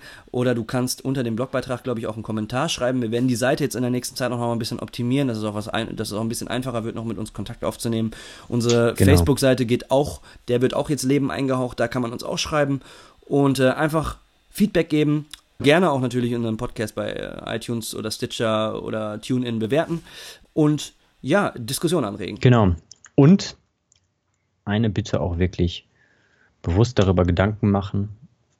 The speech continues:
Speaker 2: mündige, eigene, verantwortungsvolle Entscheidungen treffen und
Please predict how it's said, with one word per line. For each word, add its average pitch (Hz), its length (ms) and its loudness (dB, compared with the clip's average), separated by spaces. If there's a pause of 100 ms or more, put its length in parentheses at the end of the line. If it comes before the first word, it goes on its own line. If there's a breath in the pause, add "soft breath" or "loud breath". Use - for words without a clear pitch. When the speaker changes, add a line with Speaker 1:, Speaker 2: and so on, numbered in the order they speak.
(440)
Speaker 2:
mündige, 120 560 6
eigene, 104 440 4
verantwortungsvolle 92 1400 0
Entscheidungen 107 560 4
treffen 104 500 0 (1300 loud breath)
und 90 800 6